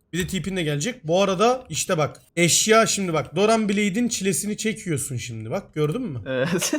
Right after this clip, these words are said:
Speaker 2: <laughs>
Speaker 1: Bak işte bak.
Speaker 2: Satamadım,
Speaker 1: Dokuz yüz altını
Speaker 2: gönlüme
Speaker 1: var.
Speaker 2: vermedi.
Speaker 1: Bak arkadaşlar dokuz yüz altını var. Doran Blade değil. Dark Seal olmuş olsaydı yani. iki Doran Blade değil. Dark Seal almış olsaydı şu an Dark Seal altı stack'ti. Üstüne bir de şu an sekiz yüz ellilik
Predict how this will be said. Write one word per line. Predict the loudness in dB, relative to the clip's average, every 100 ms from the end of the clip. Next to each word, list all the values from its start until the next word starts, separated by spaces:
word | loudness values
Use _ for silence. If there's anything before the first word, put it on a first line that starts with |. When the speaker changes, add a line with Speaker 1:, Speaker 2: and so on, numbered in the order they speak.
| 0 -2
Speaker 2:
<laughs> | -4 -10 -4
Speaker 1:
Bak | -2 -2
işte | -4 -2
bak. | -4 -4
Speaker 2:
Satamadım, | 0 2 2
Speaker 1:
Dokuz | 0
yüz | 0
altını | 0 -2 -2
Speaker 2:
gönlüme | 0
Speaker 1:
var. | 2 2
Speaker 2:
vermedi. | -2 -4 -8 -10 -2
Speaker 1:
Bak | -2 0
arkadaşlar | 0 2 0 0 -4 -4
dokuz | -6 -4 -2
yüz | 0
altını | 0 -2 -2
var. | -2 -6 _ _ -4
Doran | 0 2 2
Blade | 0 -2
değil. | -4 0
Dark | 2 2 2
Seal | -2 0
olmuş | 0 0 -2
olsaydı | -4 -4 -4 -4 -4
yani. | -4 -6
iki | -4
Doran | -2 0 0
Blade | -4 -4
değil. | -10 -10 _ _ _ _
Dark | 2 2
Seal | 0 0 0
almış | 2 0 -2
olsaydı | -4 -4 -4
şu | -2 -2
an | -2
Dark | -4
Seal | -6 -4
altı | -4 -2
stack'ti. | -4 -6 -8 -8 -10 -10 _ _ _ _ _
Üstüne | 0 2 2 2
bir |
de | 0
şu | 0 0
an | 0 0
sekiz | -6 -6 -6 -6 -4
yüz |
ellilik | -4 -4 -6 -8